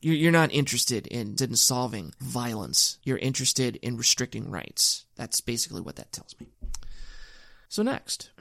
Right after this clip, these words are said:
<clears throat> ban all semi-autos. Seriously? No, I, I'm, I'm, I'm, I'm being dead ser-, I, seriously? You do realize that every legal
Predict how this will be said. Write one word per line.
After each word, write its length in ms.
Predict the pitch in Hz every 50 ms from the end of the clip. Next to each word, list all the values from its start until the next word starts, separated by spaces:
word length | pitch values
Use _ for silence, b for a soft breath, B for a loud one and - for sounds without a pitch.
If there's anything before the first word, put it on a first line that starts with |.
| 147 -
<clears throat> 920 | 156 147 139 - - _ _ _ - - - - - - - - - - -
ban 460 | 151 165 196 214 220 220 220 220 180 - -
all 640 | - 151 170 185 190 196 190 196 196 196 196 185 -
semi-autos. 1500 | - - - - - 170 165 170 170 165 165 160 160 160 - _ - - 135 123 95 - 50 - - - - - - _ _ -
Seriously? 500 | - - 143 147 147 139 151 151 151 143 - - - - -
No, 120 | 170 190
I, 260 | 165 147 143 139 139 147
I'm, 100 | 143 127
I'm, 220 | 127 139 135 120 -
I'm, 300 | 131 139 131 127 113 - -
I'm 200 | - 135 135 131
being 220 | 123 139 131 123 113
dead 240 | 113 127 120 113 -
ser-, 200 | - 113 104 -
I, 120 | - 123 - _ _ _ _ -
seriously? 640 | - - 151 147 147 151 143 - 151 151 147 143 139 - _ B B B B B B B B B B B B B B -
You 180 | - 156 156
do 400 | 143 135 139 - 151 156 151 143
realize 640 | 127 127 139 135 131 127 127 127 123 123 120 117 127
that 240 | - 120 117 - _ -
every 680 | 131 135 120 117 127 131 131 127 123 120 117 - - _ -
legal 760 | 123 127 127 135 143 151 143 131 139 131 127 120 120 117 143